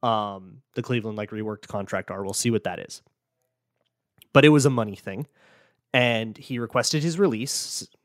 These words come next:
basically saying, "Hey, if I am a free agent in March,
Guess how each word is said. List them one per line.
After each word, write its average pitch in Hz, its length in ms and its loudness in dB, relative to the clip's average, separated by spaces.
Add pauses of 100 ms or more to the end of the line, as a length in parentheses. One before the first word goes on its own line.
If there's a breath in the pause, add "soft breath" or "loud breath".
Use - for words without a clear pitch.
(160)
basically 160 520 6
saying, 123 300 -2
"Hey, 170 200 4
if 113 160 -8
I 143 180 2
am 240 100 0
a 147 40 -2
free 156 280 -2
agent 151 340 2
in 117 160 -10
March, 117 380 2